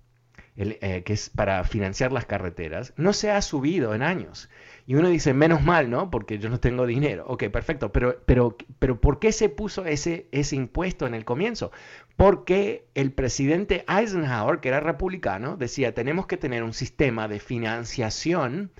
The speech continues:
eh, permanente porque tenemos que construir infraestructura permanentemente".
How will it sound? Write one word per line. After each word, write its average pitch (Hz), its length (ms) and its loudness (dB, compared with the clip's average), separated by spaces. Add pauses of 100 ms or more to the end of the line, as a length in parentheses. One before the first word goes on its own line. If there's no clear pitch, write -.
(520)
eh, 98 240 -2
permanente 127 800 2
porque 120 280 -6
tenemos 135 300 0
que - 100 -16
construir 123 560 -2
infraestructura 110 680 -4
permanentemente". 101 800 -6